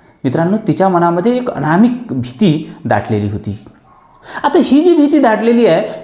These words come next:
ही कोणाला सांगताही येत नव्हती आणि मनात ठेवताही येत नव्हती. सासू म्हणायची की, "जा की, त्यांना भूक लागली असेल, भाकर घेऊन जा." हो म्हणाली, पण मनातून कुठे हो म्हणाली? खरं म्हणजे तिला मनामधून प्रचंड भीती वाटत होती.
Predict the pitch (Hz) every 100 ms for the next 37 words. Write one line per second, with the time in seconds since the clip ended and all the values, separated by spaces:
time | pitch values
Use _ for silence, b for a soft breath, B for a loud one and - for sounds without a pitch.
0 | 294 294 269 262 285 285 151 170 185 269
1 | 262 269 269 285 262 202 208 - 233 254
2 | 233 240 - - - 208 190 208 196 208
3 | 175 170 151 143 139 131 131 - - -
4 | _ _ - 120 - 170 180 - 180 202
5 | 240 185 214 277 285 - - - - -
6 | B B B 226 269 220 262 311 311 294
7 | 302 240 196 165 156 - - - - 143
8 | 180 294 277 330 349 233 170 - - -
9 | - _ _ _ _ _ - 156 190 269
10 | 294 240 - - B B - 214 196 160
11 | 143 - - 120 131 180 247 247 240 208
12 | 156 120 95 - - - _ _ _ _
13 | - 151 190 143 170 165 147 151 165 208
14 | 131 143 180 196 139 123 110 - - -
15 | - -